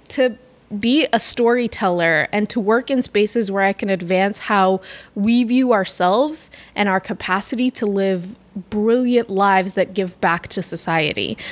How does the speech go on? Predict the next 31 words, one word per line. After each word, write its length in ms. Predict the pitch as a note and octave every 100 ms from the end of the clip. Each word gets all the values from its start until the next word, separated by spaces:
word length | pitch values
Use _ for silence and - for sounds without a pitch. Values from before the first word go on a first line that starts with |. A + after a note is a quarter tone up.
| - -
So 100 | -
that's 300 | A3+ D#4+ F4
how 240 | E4+ D4+ A#3+
I 240 | G#3 A#3
verbalize 600 | G#3 G#3+ G3 G3 F#3+ F#3+
my 340 | G3+ F#3 F#3 F3+
purpose. 680 | - - C4+ C4+ E3 F3+ - - - - - - -
And 380 | B3 B3 B3 A#3+ - - - -
this 300 | A3 D4 G4
is 160 | F4
something 480 | - F4 D#4 D#4 C#4+
I've 300 | B3+ A3+ - - - - - - -
come 280 | - C4+ C4+
to 220 | - C4
a 60 | B3
place, 640 | - A3+ G#3+ C4+ - -
this 280 | A#3+ B3 C4
is 120 | A#3
a 240 | A#3 G#3+ G3+
thing 360 | - B3 C4+
I've, 300 | B3 G3 - - - _ _ _ _ _ -
I 100 | A3
can 200 | G#3+ G#3
now 180 | G#3 F#3+
say 640 | - - G#3+ G3+ G#3 B3 -
I 160 | G#3 G#3
was 300 | G3 F#3+ -
made 400 | F#3+ G#3 A#3 -
to 100 | A#3+
do, 380 | A#3 C#4 D#4+ C#4+
or 340 | G#3 G3+